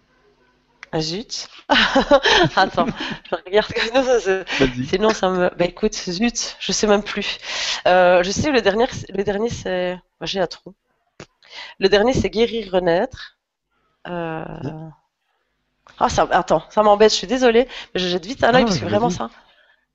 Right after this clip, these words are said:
Speaker 1: ça me, ça m'embête de pas trouver, de plus savoir. Je me suis fait déjà la réflexion plus d'une fois, je me suis dit, mais c'est pas possible, il faudrait que je les étudie. Enfin, cinq points, c'est quand même pas beaucoup, je travaille tout le temps avec, mais
Speaker 2: Ouais, mais c'est pas, c'est pas le
Speaker 1: c'est
Speaker 2: plus
Speaker 1: un
Speaker 2: important.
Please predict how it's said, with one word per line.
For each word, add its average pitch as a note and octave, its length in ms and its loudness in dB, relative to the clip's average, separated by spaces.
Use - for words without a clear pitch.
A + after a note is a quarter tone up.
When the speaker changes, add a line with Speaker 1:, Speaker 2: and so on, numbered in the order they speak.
Speaker 1:
ça - 180 -10
me, F3 280 -2
ça F#3 160 -8
m'embête D3+ 420 -2
de C#3+ 60 -12
pas - 120 -8
trouver, - 380 -14
de - 60 -16
plus - 140 -10
savoir. C3+ 680 -2
Je - 120 -8
me G3+ 40 -6
suis - 120 -6
fait C4 140 -2
déjà G#3+ 140 6
la A3 120 8
réflexion A#3 420 -2
plus A#3+ 140 -8
d'une A#3 100 -2
fois, C#4+ 160 4
je A3+ 80 0
me F#3 60 -4
suis - 120 -12
dit, B3 60 -6
mais A3 80 -2
c'est - 80 -12
pas G#3+ 80 0
possible, A#3+ 300 -6
il - 60 -10
faudrait F#3+ 280 0
que A3 60 -12
je F#3+ 60 -8
les E3 140 -8
étudie. C4+ 300 -8
Enfin, - 120 0
cinq G#3+ 320 2
points, C4 200 6
c'est - 80 -6
quand F#3+ 80 2
même F3 120 2
pas G3+ 120 2
beaucoup, A#3+ 260 -4
je - 60 -2
travaille F#3 220 2
tout - 120 -16
le - 60 -18
temps G3+ 160 4
avec, A#3+ 240 0
mais F#3 140 2
Speaker 2:
Ouais, B2+ 220 4
mais C3+ 100 4
c'est A#2+ 180 -2
pas, A2+ 300 2
c'est - 140 -10
pas - 120 -2
le G2 60 2
Speaker 1:
c'est - 0 -
Speaker 2:
plus F#2+ 140 0
Speaker 1:
un - 20 0
Speaker 2:
important. - 440 -12